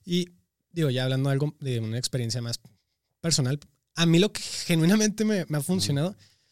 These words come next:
Speaker 1: bueno, creo que también muchas veces ese dolor se amplifica porque te empiezas a imaginar mil cosas. O sea, de que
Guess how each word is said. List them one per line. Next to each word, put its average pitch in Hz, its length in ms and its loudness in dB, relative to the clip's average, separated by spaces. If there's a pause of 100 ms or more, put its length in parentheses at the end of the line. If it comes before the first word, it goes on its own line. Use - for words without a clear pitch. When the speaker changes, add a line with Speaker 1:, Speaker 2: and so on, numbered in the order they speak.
(200)
Speaker 1:
bueno, 202 160 2
creo 185 120 0
que 190 60 -4
también 220 160 4
muchas 226 220 0
veces 208 340 2
ese 170 200 4
dolor 165 220 6
se 143 100 4
amplifica 160 460 0
porque 156 280 -4
te - 100 0
empiezas 143 460 0
a - 20 2
imaginar 143 400 0
mil 127 220 -2
cosas. 113 340 -4
O 139 60 -8
sea, 139 100 0
de 123 60 -2
que 113 200 -8